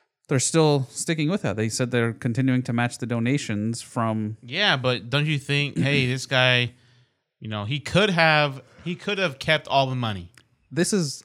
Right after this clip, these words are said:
Speaker 1: this is a fifteen minutes of fame kind of thing.
Speaker 2: He could have, he could have kept the money, but he said, "Nah, fuck it.
Speaker 1: Sure, and then
Speaker 2: I'ma
Speaker 1: at the,
Speaker 2: donate
Speaker 1: at,
Speaker 2: it
Speaker 1: at that
Speaker 2: to"
Speaker 1: point, Bush wouldn't have been involved at all.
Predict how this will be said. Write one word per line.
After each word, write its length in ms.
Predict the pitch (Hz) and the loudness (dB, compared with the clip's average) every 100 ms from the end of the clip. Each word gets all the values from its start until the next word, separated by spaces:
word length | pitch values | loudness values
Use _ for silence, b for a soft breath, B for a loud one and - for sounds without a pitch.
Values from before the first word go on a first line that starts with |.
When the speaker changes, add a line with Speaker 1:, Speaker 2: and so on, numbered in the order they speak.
| - | -12
Speaker 1:
this 160 | 151 160 | -8 -4
is 80 | 135 | -4
a 80 | |
fifteen 400 | 107 147 - 156 | -4 -6 -6 -4
minutes 240 | 139 131 - | -2 -2 -4
of 80 | 117 | -6
fame 240 | 123 120 | -2 -2
kind 200 | 117 117 | -2 -4
of 80 | 117 | -4
thing. 260 | 104 92 | -6 -8
Speaker 2:
He 180 | 90 143 | -6 -8
could 240 | 135 190 208 | -4 0 0
have, 180 | 190 - | -2 -4
he 180 | 175 | -6
could 200 | 147 190 | -4 -2
have 160 | 202 202 | -2 -4
kept 180 | 202 196 | -6 -4
the 120 | 196 | -2
money, 480 | 160 156 151 151 151 | 0 2 2 0 -4
but 140 | 131 135 | -2 -2
he 180 | 131 | -2
said, 240 | 147 151 143 | -4 -2 0
"Nah, 140 | 135 | 0
fuck 360 | 117 - 147 147 | -2 0 -2 0
it. 200 | 151 - | -2 0
Speaker 1:
Sure, 180 | - 214 | 2 4
and 140 | 160 | 6
then 120 | 139 | 6
Speaker 2:
I'ma 140 | 135 185 | 6 6
Speaker 1:
at 120 | 143 | 4
the, 60 | 160 | 6
Speaker 2:
donate 320 | 160 151 151 | 6 4 2
Speaker 1:
at, 40 | |
Speaker 2:
it 120 | 151 - | 0 0
Speaker 1:
at 180 | 131 - | 0 4
that 180 | 156 | 4
Speaker 2:
to" 120 | 139 135 | 4 4
Speaker 1:
point, 520 | 175 151 127 - - _ _ _ _ _ - | 2 2 0 -6 -20 _ _ _ _ _ -4
Bush 320 | 113 160 - | 2 2 2
wouldn't 160 | 151 | 0
have 80 | 143 | 2
been 140 | 147 147 | 4 4
involved 400 | 135 135 143 143 | 4 4 4 4
at 80 | |
all. 440 | 147 196 95 92 | 4 4 2 -2